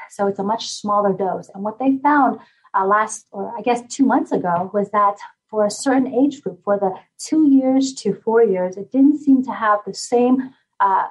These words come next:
response that we saw with the older kids. But the two, the six months to two years, it did have a significant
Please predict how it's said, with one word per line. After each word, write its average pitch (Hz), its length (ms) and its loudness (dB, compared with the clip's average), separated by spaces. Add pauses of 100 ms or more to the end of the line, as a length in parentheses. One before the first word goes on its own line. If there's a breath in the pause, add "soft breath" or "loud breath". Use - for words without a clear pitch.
response 214 800 0 (240)
that 196 120 2
we 196 120 2
saw 202 320 2
with 185 260 -2
the 190 100 -2
older 190 280 0
kids. - 420 -20 (380 soft breath)
But 196 360 2 (320)
the 190 360 0
two, 269 440 2
the 208 100 -2
six - 300 -6
months 226 200 0
to - 80 -14
two - 240 -4
years, 208 200 2
it 190 120 -8
did 240 200 2
have 202 200 0
a 190 60 -8
significant 190 760 -12